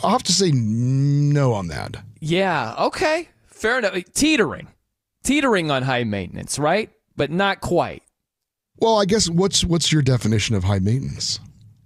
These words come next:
Speaker 2: Um, well, that's a good question, too.
Speaker 1: To me, that's some, that's like someone you have to go above and beyond to appease constantly.
Speaker 2: Pretty much. That's a good way to describe it. Yeah.
Speaker 1: Yeah. Mm,
Speaker 2: It's
Speaker 1: I
Speaker 2: just
Speaker 1: guess I would say he's teetering on that, yeah.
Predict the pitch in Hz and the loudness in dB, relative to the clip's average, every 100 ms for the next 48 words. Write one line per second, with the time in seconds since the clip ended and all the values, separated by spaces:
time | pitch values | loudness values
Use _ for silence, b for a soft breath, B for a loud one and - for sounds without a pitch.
0 | _ _ _ _ _ - - _ - 190 | _ _ _ _ _ -20 -20 _ -10 -4
1 | 196 196 196 196 190 190 190 - 196 196 | -2 -2 -4 -8 -2 2 2 2 0 0
2 | - 196 - 202 190 - 226 185 233 220 | 2 0 0 -2 -2 0 2 4 4 4
3 | - 202 160 185 196 - 185 143 180 175 | 2 2 2 2 2 2 2 2 2 4
4 | 160 143 143 - 113 131 131 131 107 131 | 4 4 4 2 2 4 4 2 2 2
5 | 127 127 110 117 117 117 113 - 110 104 | 4 2 2 2 2 2 2 0 0 0
6 | - 120 104 98 - 117 110 - 95 71 | 0 0 0 -2 -2 -2 -2 -2 -4 -6
7 | 82 131 214 156 127 120 - 196 185 190 | -4 0 2 2 -2 -2 -2 -2 0 0
8 | 170 143 131 110 95 98 - 87 82 - | 0 0 0 -2 -4 -6 -4 -6 -8 -12
9 | - - - 185 180 185 175 180 175 175 | -16 -20 -10 -6 -2 0 2 2 2 2
10 | 165 - 185 240 247 240 208 160 175 247 | 0 -4 -2 0 2 2 0 -2 -2 0
11 | - 302 - 240 226 185 165 139 110 - | 2 2 2 2 2 2 2 2 2 0
12 | 120 110 110 107 104 107 - 117 110 110 | 2 2 0 0 0 0 0 0 0 2
13 | 107 - - 960 - - - - - - | 0 0 -4 -10 -12 -16 -20 -20 -8 -4